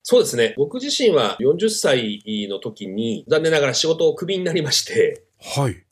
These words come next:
Speaker 1: で、その時にこれからの人生どういうふうに歩んでいこうかなと思った時に、四十歳まで全くデジタルとかテクノロジーの分野のことをやったことがなかったんですね。
Speaker 2: ええ。
Speaker 1: で、すごくその自分が興味関心を持っていた分野が、社会問題を、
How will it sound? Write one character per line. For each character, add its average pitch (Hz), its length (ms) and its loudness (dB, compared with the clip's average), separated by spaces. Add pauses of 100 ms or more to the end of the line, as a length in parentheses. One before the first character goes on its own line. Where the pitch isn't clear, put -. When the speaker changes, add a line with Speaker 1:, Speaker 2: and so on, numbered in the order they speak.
(120)
Speaker 1:
で、 214 100 4
そ 202 120 2
の 226 80 4
時 220 220 -2
に 117 220 0
こ 175 100 0
れ 208 80 6
か 262 80 2
ら 247 80 4
の 202 100 2
人 139 160 -4
生 113 200 2
ど 185 120 2
う 262 60 0
い - 20 -4
う - 20 -6
ふ - 40 -10
う 196 40 0
に 147 60 0
歩 127 220 0
ん - 20 -16
で 113 60 -4
い 101 60 -6
こ 110 100 2
う 98 40 -2
か 101 100 -6
な 135 140 -4
と - 180 -6
思 107 120 2
っ - 20 -6
た 90 120 -2
時 - 240 -16
に、 85 340 -12
四 180 180 4
十 254 120 0
歳 175 140 2
ま 117 60 4
で 90 80 4
全 117 360 -2
く 226 80 0
デ 240 120 2
ジ 220 80 -8
タ 196 80 2
ル 143 120 0
と 107 80 -2
か - 80 -8
テ - 100 -10
ク 123 80 -2
ノ 160 80 4
ロ 147 80 6
ジ 110 140 -4
ー 92 40 -4
の 87 100 -6
分 92 140 -6
野 92 80 -4
の 90 100 -6
こ 98 100 -6
と 90 80 -2
を 78 40 -2
や 85 60 -6
っ - 40 -18
た - 80 0
こ 208 60 4
と 196 60 4
が 107 100 0
な 110 140 -2
か 170 60 0
っ - 100 -6
た 98 80 -4
ん - 60 -14
で - 60 -20
す - 100 -6
ね。 160 200 -4
Speaker 2:
え 120 280 -2 (120)
え。 131 300 6
Speaker 1:
で、 117 40 -6
す - 120 -2
ご 262 140 0
く 170 340 2
そ 151 160 -2
の 135 300 -2 (140)
自 160 120 -4
分 202 100 6
が 214 140 6
興 240 180 2
味 151 120 0
関 151 180 2
心 175 140 -4
を 160 40 -2
持 165 100 -2
っ - 60 -20
て 131 100 0
い 107 60 -4
た 95 80 0
分 101 200 0
野 95 100 2
が、 92 300 0
社 - 180 -6
会 277 220 0
問 294 180 -4
題 147 180 4
を、 95 280 2